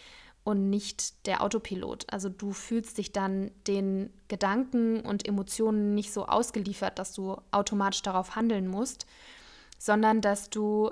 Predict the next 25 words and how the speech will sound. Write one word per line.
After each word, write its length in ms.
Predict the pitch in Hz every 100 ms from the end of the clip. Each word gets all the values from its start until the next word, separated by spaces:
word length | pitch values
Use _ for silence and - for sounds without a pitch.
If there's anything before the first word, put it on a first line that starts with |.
| -
ähm, 520 | 208 208 202 202 208 -
immer 240 | 233 247
noch 380 | 233 226 226 - - - - - - - -
diese 580 | 226 202 214 208 202 202
Emotionen 760 | 214 208 202 - 233 240 220 208
und 580 | - 202 196 196 - -
diese 200 | 190 196
Gedanken 680 | 190 190 190 202 202 185
wahrnimmst. 760 | 180 185 254 302 349 - - - -
Die 200 | 196 190 - - -
werden 180 | 196 190
ja 60 |
nicht 180 | 190 180
weggehen, 340 | 190 190 269 269
sondern 240 | 214 196
die 80 | 196
sind 200 | 202 196
ja 100 | 190
weiterhin 360 | 185 185 185
da, 180 | 180 190
aber 180 | - 202
dass 160 | 190 -
du 80 |
nicht 260 | 202 208 202
sofort 580 | 202 - - 214 208